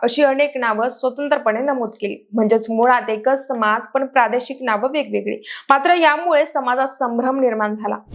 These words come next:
बंजारा समाजाला अनुसूचित जमाती म्हणजेच एसटी आरक्षण दिलं गेलं, तर वंजारा समाजाला काही ठिकाणी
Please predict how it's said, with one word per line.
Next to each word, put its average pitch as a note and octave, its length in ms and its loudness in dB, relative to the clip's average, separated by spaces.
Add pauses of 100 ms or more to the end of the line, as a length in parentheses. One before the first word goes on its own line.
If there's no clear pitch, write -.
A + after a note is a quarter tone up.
(120)
बंजारा A#3 360 6
समाजाला A#3+ 540 0
अनुसूचित C4+ 500 -4
जमाती C4 460 0
म्हणजेच C#4 400 0
एसटी C#4 300 0
आरक्षण C4+ 500 0
दिलं A#3 260 0
गेलं, G#3 160 -4 (300)
तर A3+ 80 6
वंजारा A#3 460 4
समाजाला A3+ 480 -2
काही A#3+ 280 -10
ठिकाणी A#3+ 340 -6